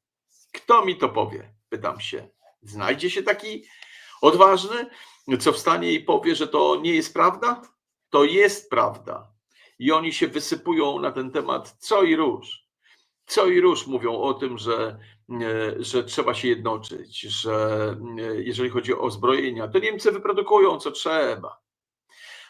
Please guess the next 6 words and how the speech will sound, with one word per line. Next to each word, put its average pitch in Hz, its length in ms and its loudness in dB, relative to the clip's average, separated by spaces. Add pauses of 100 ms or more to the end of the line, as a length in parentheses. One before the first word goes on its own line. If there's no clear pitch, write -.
A, 117 340 6
i 147 320 2
każdemu 160 440 -2
dadzą, 85 580 -2 (260)
ile 113 240 -2
trzeba. - 640 -8